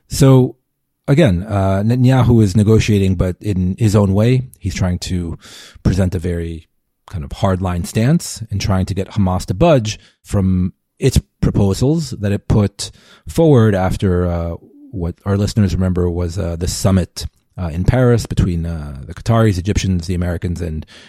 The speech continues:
Israeli officials. And they put together this framework agreement in Paris, and then they flew back to Cairo,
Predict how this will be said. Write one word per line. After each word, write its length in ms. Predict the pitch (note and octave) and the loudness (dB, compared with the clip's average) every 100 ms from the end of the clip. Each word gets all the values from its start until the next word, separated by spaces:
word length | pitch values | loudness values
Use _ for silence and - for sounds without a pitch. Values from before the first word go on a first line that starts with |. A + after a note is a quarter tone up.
| - | -4
Israeli 360 | C#3 G#2 G#2+ G2 | 2 4 4 4
officials. 500 | - - - - - _ - _ - | -2 -6 -10 -16 -20 _ -20 _ -8
And 120 | F2 | -4
they 100 | F2 | -2
put 180 | - G#2+ | -2 -2
together 280 | G2 F#2 F2 | 0 0 -2
this 160 | E2 | -4
framework 360 | - B2 A#2+ A2+ | 0 4 4 2
agreement 460 | G2+ G#2+ G#2+ G2 | 2 2 4 2
in 200 | F2 E2+ | -2 -6
Paris, 420 | E2 C#3 D3 C#3+ - | 0 2 4 2 -2
and 80 | |
then 80 | F2+ | -4
they 220 | F2 E2+ - - - - _ - | -2 -4 -8 -18 -20 -20 _ -14
flew 300 | - A#2 G#2 | 0 2 4
back 480 | G2+ F#2+ - - - - | 2 0 -6 -18 -16 -6
to 200 | G#2 F2 | -4 -2
Cairo, 560 | A2+ A#2 F#2+ F2+ D3+ | 0 2 2 2 0